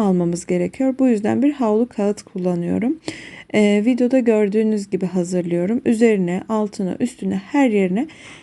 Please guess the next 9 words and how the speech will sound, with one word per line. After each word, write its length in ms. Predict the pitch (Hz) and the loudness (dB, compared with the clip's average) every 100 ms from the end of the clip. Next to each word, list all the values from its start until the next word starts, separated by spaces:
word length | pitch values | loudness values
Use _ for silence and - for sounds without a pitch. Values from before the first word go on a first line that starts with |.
| _ _ | _ _
havlu 340 | 294 254 220 | 2 2 0
kağıt 300 | 220 196 190 | 0 0 0
sererek 480 | - 269 233 233 285 | -2 2 2 0 -2
fazla 400 | - 247 196 196 | 0 0 2 -2
suyunu 460 | - 262 240 330 - | 0 2 2 0 0
alıyorum. 640 | 226 185 175 180 208 330 _ _ _ _ _ _ _ _ _ _ _ _ _ _ _ _ _ _ _ _ _ _ _ _ _ _ _ _ _ _ _ _ _ _ _ _ _ _ _ _ _ _ _ _ _ _ | 2 4 2 0 -2 -4 _ _ _ _ _ _ _ _ _ _ _ _ _ _ _ _ _ _ _ _ _ _ _ _ _ _ _ _ _ _ _ _ _ _ _ _ _ _ _ _ _ _ _ _ _ _
Kağıt 320 | - 320 302 311 | 2 4 4 2
havlunun 400 | 285 269 277 277 | 2 2 0 0
içerisine 800 | 269 269 240 - 208 202 214 | -2 -4 -4 -6 -4 -4 -4